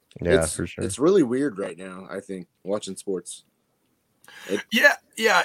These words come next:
Speaker 3: If I, I, I watched a couple seconds of a game the other day. I couldn't tell you what the hell teams it were,
Speaker 2: <laughs>
Speaker 3: but I loved how they did it.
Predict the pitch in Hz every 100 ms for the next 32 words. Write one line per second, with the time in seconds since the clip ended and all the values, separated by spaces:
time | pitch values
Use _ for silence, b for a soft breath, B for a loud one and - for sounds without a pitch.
0 | - 214 - - 175 - 202 208 202 196
1 | - 196 196 254 262 - - 185 160 196
2 | 208 165 - 170 - 165 151 160 139 131
3 | 156 160 139 135 139 123 120 - 135 117
4 | 123 120 113 - 107 110 107 _ - 135
5 | 117 113 107 107 104 B - 640 127 -
6 | _ _ 156 175 175 165 170 202 247 240
7 | 185 160 - - _ _ _ _ - -
8 | - 165 165 165 170 - 139 135 110 175
9 | 147 123